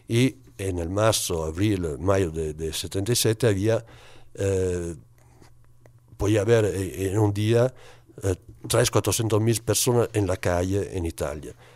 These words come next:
Quiere decir que detrás de nosotros había un millón, dos millones de simpatizantes. Esa es la base social. Entonces no fue un fenómeno, y, y, y le-, y los grupos armados eran la punta del iceberg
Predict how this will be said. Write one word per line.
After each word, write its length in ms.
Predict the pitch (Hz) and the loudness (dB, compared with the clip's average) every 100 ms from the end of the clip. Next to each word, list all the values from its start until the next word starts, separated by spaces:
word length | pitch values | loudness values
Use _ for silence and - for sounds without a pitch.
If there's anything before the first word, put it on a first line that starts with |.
| - - | -20 -10
Quiere 180 | - 117 | -4 0
decir 260 | 127 - 139 | 2 2 2
que 120 | 113 | 0
detrás 280 | 101 - 117 | -2 0 2
de 60 | |
nosotros 340 | 107 131 - 107 | 2 2 2 2
había 260 | 117 120 - - - _ - - - - | 2 0 -2 -16 -20 _ -20 -20 -20 -2
un 220 | 120 123 | 2 4
millón, 460 | 113 107 131 104 78 | 2 4 6 6 2
dos 240 | 95 113 | 0 2
millones 340 | 113 117 127 110 | 2 2 2 4
de 100 | 104 | 2
simpatizantes. 1000 | - 101 98 104 101 92 80 - - - _ _ | 0 -2 -2 0 0 0 -2 -8 -8 -12 _ _
Esa 320 | 104 - 101 | -4 -2 -2
es 160 | 92 87 | -2 -2
la 80 | 90 | 0
base 480 | 90 92 92 92 82 | 4 4 4 0 -2
social. 500 | - - 80 73 - - - - | -4 -2 -2 -4 -10 -16 -20 -18
Entonces 440 | - - - 113 | -18 -4 2 4
no 80 | 117 | 4
fue 180 | - 160 | 6 8
un 100 | 139 | 8
fenómeno, 640 | 127 120 120 120 110 95 - - - | 6 6 8 8 6 4 -4 -20 -6
y, 140 | - 135 | 2 2
y, 440 | 131 110 113 113 | 2 -4 -6 -6
y 180 | - 120 | -8 -6
le-, 200 | 107 101 - | -6 -10 -6
y 160 | 107 | -4
los 220 | 104 110 | 2 2
grupos 280 | 139 135 127 | 2 2 4
armados 540 | 117 113 117 104 98 101 | 6 6 6 4 4 2
eran 300 | 101 120 - | 4 2 2
la 140 | 98 | -2
punta 380 | 98 - 123 110 | -2 0 2 2
del 240 | 98 113 110 | 4 4 4
iceberg 480 | 90 80 80 76 | 2 -4 -4 -8